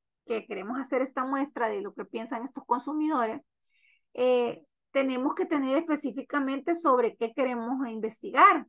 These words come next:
O sea, realmente eh, si lo que queremos es, eh, averiguar las percepciones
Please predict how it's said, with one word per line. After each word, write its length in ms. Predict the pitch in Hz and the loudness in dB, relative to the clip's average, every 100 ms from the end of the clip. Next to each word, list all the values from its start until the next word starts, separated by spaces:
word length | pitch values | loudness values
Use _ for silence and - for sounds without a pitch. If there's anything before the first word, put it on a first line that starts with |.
| _ | _
O 80 | 226 | -8
sea, 320 | - 226 196 | 2 2 2
realmente 800 | 208 220 233 269 302 330 330 330 _ _ _ _ _ | -4 -6 -4 -4 0 2 2 -2 _ _ _ _ _
eh, 560 | 247 254 247 240 226 208 | -4 0 0 -2 -4 -4
si 140 | - | 0
lo 140 | 269 240 | 2 4
que 160 | 233 | 2
queremos 480 | 233 254 330 262 254 | 0 4 4 4 0
es, 420 | 214 233 277 - - - | -2 -2 -4 -6 -16 -6
eh, 180 | 240 | 0
averiguar 540 | - 247 254 277 294 262 | 4 6 6 6 6 6
las 160 | 233 | 2
percepciones 840 | - 220 - - 277 269 226 190 | 0 -10 -8 -6 -2 -2 -4 -10